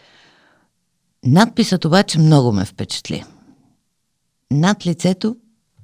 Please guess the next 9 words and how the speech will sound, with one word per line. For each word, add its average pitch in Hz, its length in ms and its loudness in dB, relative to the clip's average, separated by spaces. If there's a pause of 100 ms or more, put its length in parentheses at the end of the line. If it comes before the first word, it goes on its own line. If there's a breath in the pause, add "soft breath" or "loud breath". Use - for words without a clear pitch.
имаше 160 540 0 (220)
извито 135 480 -2
около 131 300 -4
нея 160 200 0
един 139 260 0
надпис, 165 440 -2
който 135 360 -4
звучеше 127 580 -4
така: 90 380 -10